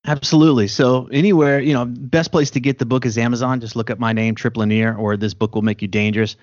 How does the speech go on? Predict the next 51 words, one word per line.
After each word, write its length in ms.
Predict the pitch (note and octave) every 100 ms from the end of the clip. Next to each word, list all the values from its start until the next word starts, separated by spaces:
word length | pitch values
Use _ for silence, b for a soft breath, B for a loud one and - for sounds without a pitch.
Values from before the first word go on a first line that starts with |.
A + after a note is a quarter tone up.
| b b -
and 120 | G#2+
you 60 | G#2
can 140 | G#2+
get 120 | G#2
it 80 | G#2+
on 140 | G#2
Kindle. 280 | G2 A#2+ A#2
You 120 | A2
get 140 | F#2+ F#2+
paperback 540 | A2 G#2 G2 G#2+ G#2
or 40 | G#2
you 60 |
get 160 | F#2+ G#2
the 100 | D#2
audiobook 460 | F#2+ G2 E2+ E2+ -
version. 380 | F2+ F2 F2+ - _ _ _
Uh, 140 | - G#2+
I 100 | B2+
got 100 | C#3
a 40 |
ton 260 | B2+ - C3+
of 80 | A#2+
resources, 760 | A#2 - A2+ G#2+ - G#2+ G2
free 300 | - - D#3+
resources 560 | C3 G2 - G#2 A2 F#2+
available 320 | G2+ G2+ G2
at 100 | F#2
the 60 | G2
new 100 | G2
man 220 | G2 F#2+
podcast 640 | - G2+ F2 G#2 F#2+ F2+ - -
dot 260 | F#2 F2+
com. 340 | - G2+ F#2+ F#2+
And 80 | F2+
if 80 |
you 60 | G#2+
wanna 120 | G#2
learn 200 | G2+ G2+
more 180 | G2+ G#2
about 220 | G2 F#2
the 80 | -
coaching 400 | - A2+ G#2+ G2
services 500 | F2+ G2 F2 F2 E2+
that 140 | F#2+
I 60 | F2+
provide, 420 | - E2+ F2+ F2+
you 80 | E2
can 100 | F2+
go 100 | F2
to 80 | F2+
trip 360 | - G2 F2+